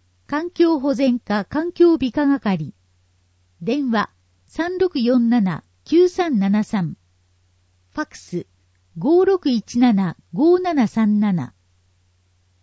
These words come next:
卵やヒナの採取処分について。巣の撤去と同時に、卵やヒナを採取処分する場合は、鳥獣の保護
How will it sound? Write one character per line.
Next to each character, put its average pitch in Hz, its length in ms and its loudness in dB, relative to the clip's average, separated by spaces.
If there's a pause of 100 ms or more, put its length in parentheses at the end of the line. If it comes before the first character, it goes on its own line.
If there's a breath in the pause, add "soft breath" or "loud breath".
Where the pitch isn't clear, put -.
(420)
卵 349 400 0
や 269 180 2
ヒ - 160 -6
ナ 311 160 -2
の 196 260 0
採 294 280 -4
取 233 280 -8
処 339 160 0
分 302 260 4
に 185 120 0
つ - 120 -4
い 208 120 -2
て。 - 260 -14 (1200)
巣 - 240 -12
の 370 200 0
撤 339 240 0
去 - 200 -2
と 226 120 0
同 254 240 2
時 220 160 -2
に、 202 260 2 (240)
卵 339 420 2
や 254 160 2
ヒ 311 160 -6
ナ 311 180 0
を 185 140 0
採 285 260 -2
取 269 320 -6
処 339 160 0
分 294 220 2
す 220 160 -4
る 202 100 0
場 220 220 -2
合 202 200 -2
は、 170 220 -4 (400)
鳥 349 300 2
獣 349 200 4
の 339 140 -2
保 311 160 -2
護 208 280 -4